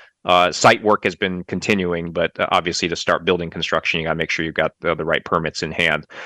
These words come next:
Wolfspeed, another huge investment from, uh, announced last year. This is a Durham-based company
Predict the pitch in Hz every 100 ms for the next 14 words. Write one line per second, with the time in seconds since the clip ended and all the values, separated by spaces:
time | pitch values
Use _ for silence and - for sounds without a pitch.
0 | - - _ 101 117 - - 127 135 151
1 | - 95 95 90 85 - 107 98 98 92
2 | 95 - 107 104 - 90 85 82 _ _
3 | 87 80 - 90 87 90 - 87 82 -
4 | - 87 101 113 _ - 90 85 92 82
5 | 82 85 107 131 107 82 80 80 - 85
6 | - 80 82 98